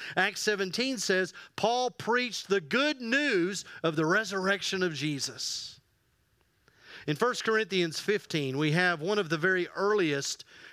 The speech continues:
Christian creeds. By the way, it's kind of a side note here. Can we stop saying we don't believe in creeds,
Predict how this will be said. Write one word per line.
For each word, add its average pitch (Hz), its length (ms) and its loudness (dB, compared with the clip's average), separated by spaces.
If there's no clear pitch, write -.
Christian 175 540 -2
creeds. 131 840 -4
By 170 140 2
the 180 100 -2
way, 156 200 0
it's 143 100 -8
kind 208 140 2
of 151 80 -2
a - 20 -2
side 151 320 0
note 120 240 -6
here. 113 300 -8
Can 233 120 -4
we 339 120 2
stop 220 340 0
saying 170 480 0
we 165 120 2
don't 185 180 -2
believe 147 340 2
in 131 120 -6
creeds, 139 640 -4